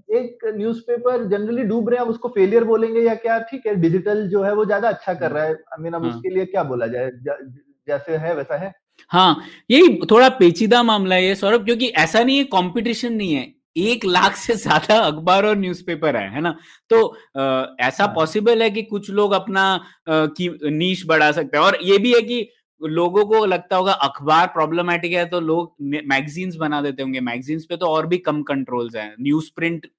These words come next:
Speaker 2: वगैरह भी नहीं चाहिए आपको उसके लिए, है ना? तो मुझे
Speaker 1: हम्म,
Speaker 2: लगता है
Speaker 1: हम्म।
Speaker 2: कि, अ, मैगजीन्स वगैरह में शायद कीमत बढ़ी है, होगी,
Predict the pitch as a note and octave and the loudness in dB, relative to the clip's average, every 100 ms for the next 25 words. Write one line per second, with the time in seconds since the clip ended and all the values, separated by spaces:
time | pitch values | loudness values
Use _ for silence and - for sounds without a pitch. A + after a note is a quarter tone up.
0 | _ D3 D3 D3+ D#3 D#3+ D#3 D3 C#3+ C3 | _ -4 -2 0 0 -2 -2 -4 -4 -6
1 | B2 A#2 _ A2+ B2 _ A#2 G#2+ A2+ D3 | -6 -8 _ -20 -20 _ -16 -16 -10 -10
2 | - _ _ _ _ _ G#3 G#3+ - _ | -10 _ _ _ _ _ 0 0 -4 _
3 | _ - D#3 D#3+ A3 A3 A3 A#3+ A#3+ C4+ | _ -4 -2 2 2 0 0 -2 0 -2
4 | B3+ - C#3+ C3 C#3 C3+ C#3 E3 F3+ A3+ | -4 -6 -8 -6 -2 0 0 -2 -6 -4
5 | A#3 A#3 - - F3+ G3 G3 G3+ G3+ G#3 | -4 -6 -10 -8 -6 -2 0 0 -2 -4
6 | G#3 - _ _ _ - F3+ F#3 - F3 | -6 -8 _ _ _ 0 2 2 -2 -4
7 | F3+ G3 E3 D#3+ F#3 F3 D3+ D3+ C#3 C3+ | -2 0 2 4 4 4 2 2 0 -4
8 | C3 | -8